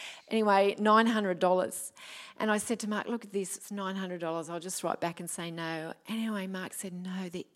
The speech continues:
elder gave me a thousand dollars, Roz. I am gonna take the thousand dollars that was meant for me, and I'm gonna give it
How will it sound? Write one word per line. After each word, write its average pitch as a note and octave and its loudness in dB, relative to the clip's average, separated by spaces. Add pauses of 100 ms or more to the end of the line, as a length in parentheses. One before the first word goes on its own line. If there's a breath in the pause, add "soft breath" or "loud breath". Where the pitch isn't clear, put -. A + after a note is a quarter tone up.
(120)
elder G#3+ -4
gave G3 -4
me F#3+ -6
a F#3 -8
thousand F#3 -4
dollars, F3 -4
Roz. E3+ -2 (100)
I C4+ 12
am D#4 4
gonna C4 6
take A#3+ 0 (220 loud breath)
the A3+ -2
thousand B3 6
dollars A#3 4
that - -6
was G#3+ -4
meant A#3 -2
for - -6
me, C#4 8 (760 soft breath)
and F#3 -8
I'm F3+ -6
gonna E3 -4
give D#3 -4
it D#3 -4